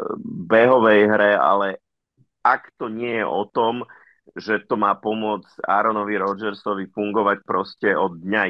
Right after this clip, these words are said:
jedna, lebo už tam funguje nejaká chemistry medzi nimi, e, tak, tak to nie je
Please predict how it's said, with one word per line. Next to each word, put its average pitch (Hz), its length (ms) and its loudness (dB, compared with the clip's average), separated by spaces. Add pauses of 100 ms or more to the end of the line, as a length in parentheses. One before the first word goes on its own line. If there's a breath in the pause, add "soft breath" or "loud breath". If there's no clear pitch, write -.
(100)
jedna, 104 480 0
lebo 95 240 -8
už - 80 -20
tam 92 240 -8
funguje 98 400 -2
nejaká 92 320 -2
chemistry 110 640 0 (400 soft breath)
medzi 104 320 0
nimi, 98 480 0
e, - 40 -18 (1000 soft breath)
tak, - 320 -2 (640)
tak - 240 -6
to 135 80 2
nie 117 320 4
je - 20 4